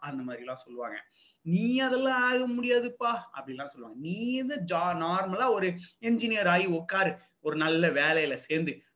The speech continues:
அப்படின்னு சொல்லுவாங்க. அந்த மாதிரி நிறைய பேர் நிறைய அட்வைஸ் பண்ணுவாங்க. நம்ம செய்யறோம்னு நினைக்கிற நிறைய விஷயத்த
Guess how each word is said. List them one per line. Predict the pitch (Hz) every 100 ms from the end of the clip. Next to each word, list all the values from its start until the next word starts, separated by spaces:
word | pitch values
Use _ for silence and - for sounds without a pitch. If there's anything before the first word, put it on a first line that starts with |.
| -
அப்படின்னு | 123 127 127
சொல்லுவாங்க. | 127 120 117 110
அந்த | 117 156 143
மாதிரி | 147 165 185
நிறைய | 123 120 143 180
பேர் | 180 156
நிறைய | 151 123 131 147
அட்வைஸ் | 135 139 135
பண்ணுவாங்க. | 131 123 120 113 - _ _ _ _ _ - - 170 - - _ _ _ _ _ -
நம்ம | 147 151 139
செய்யறோம்னு | 170 180 196 196
நினைக்கிற | 165 156 151 185
நிறைய | 190 135 131 185 220
விஷயத்த | 151 - 175 170 147 190 311